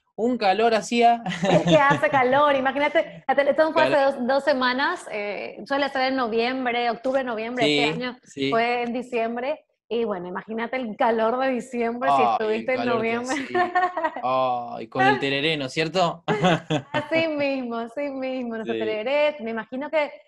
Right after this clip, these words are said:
Speaker 2: te habrán llevado a comer comida típica, ¿comiste mbejú, chipa?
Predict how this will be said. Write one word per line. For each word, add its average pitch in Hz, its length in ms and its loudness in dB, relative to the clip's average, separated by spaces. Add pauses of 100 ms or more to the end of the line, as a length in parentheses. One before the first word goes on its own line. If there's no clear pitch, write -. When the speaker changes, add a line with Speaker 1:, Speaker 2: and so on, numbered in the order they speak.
(140)
Speaker 2:
te 226 80 -2
habrán 240 200 0
llevado 240 300 2
a 240 60 0
comer 226 220 -4
comida 220 320 -6
típica, 269 360 -8
¿comiste 214 320 -6
mbejú, 262 680 -4 (100)
chipa? 285 600 -4